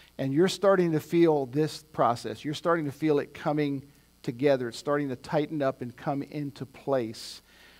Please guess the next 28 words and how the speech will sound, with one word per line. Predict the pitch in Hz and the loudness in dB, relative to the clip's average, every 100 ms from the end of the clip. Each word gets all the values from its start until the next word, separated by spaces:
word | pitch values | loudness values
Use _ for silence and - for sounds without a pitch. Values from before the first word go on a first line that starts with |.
| _ - | _ -10
to | |
where | 135 151 135 | -2 0 2
now | 151 196 | 4 4
you're | 190 180 | 4 0
gonna | 165 151 | -2 -4
start | - 165 160 - - _ _ _ _ _ _ _ _ _ _ _ _ _ _ _ | -2 2 2 0 -14 _ _ _ _ _ _ _ _ _ _ _ _ _ _ _
enjoying | 143 127 117 131 180 220 196 143 120 123 151 - _ _ _ _ _ _ _ _ _ _ _ _ _ _ | -8 -8 -6 0 2 4 4 2 0 -8 -12 -20 _ _ _ _ _ _ _ _ _ _ _ _ _ _
the | 135 | -8
fruit, | 123 - 160 190 214 208 - - 185 135 | -8 -6 2 2 2 -4 -18 -18 -16 -6
the | 135 | -6
joy, | 110 123 175 175 185 180 175 - _ _ _ _ | -4 -2 2 4 4 2 -4 -14 _ _ _ _
the | 127 | -10
peace | - - 185 190 190 | -8 0 0 2 0
of | 151 | 0
God | 160 151 143 143 123 | 6 6 8 4 0
in | 156 | -6
a | 139 | -4
greater | 135 160 180 185 | -2 2 4 4
way | 160 151 | 4 2
than | 139 135 | 2 -4
you've, | 139 139 - 139 | -4 -6 -8 -4
than | 135 139 | -4 -2
you | |
have | 143 147 135 | -2 0 0
in | 127 | -4
a | 123 | -4
long | 131 139 143 | 0 0 -2
time. | 151 139 123 | -2 -2 -2